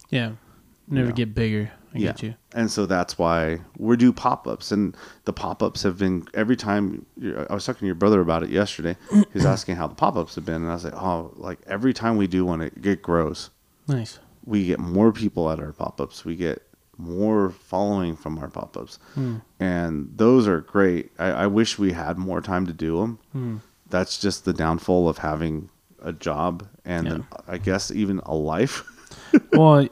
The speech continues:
Speaker 1: yeah, and, like, uh, you know, before we keep going, like, yeah, I appreciate you,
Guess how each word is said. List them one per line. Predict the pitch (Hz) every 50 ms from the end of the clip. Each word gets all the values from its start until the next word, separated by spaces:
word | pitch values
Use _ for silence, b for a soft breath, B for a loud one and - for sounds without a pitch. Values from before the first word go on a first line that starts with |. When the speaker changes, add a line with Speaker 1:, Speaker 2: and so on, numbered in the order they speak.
| - _
Speaker 1:
yeah, | - 147 170 165 156 143
and, | 143 139 135 135
like, | 135 131 123 - - -
uh, | 131 127 120 117 110 104 107 - 120 123 127 - - -
you | 139 135
know, | 123 117
before | 117 - - 135 127
we | 120 120 113 123 - _ _ _ _ _ _ _
keep | - 156 135 120
going, | - 131 131 127 123
like, | 120 117 117 139
yeah, | 151 143
I | 127
appreciate | 123 110 - 160 151 - - 151 135 123
you, | 123 123 120 117 113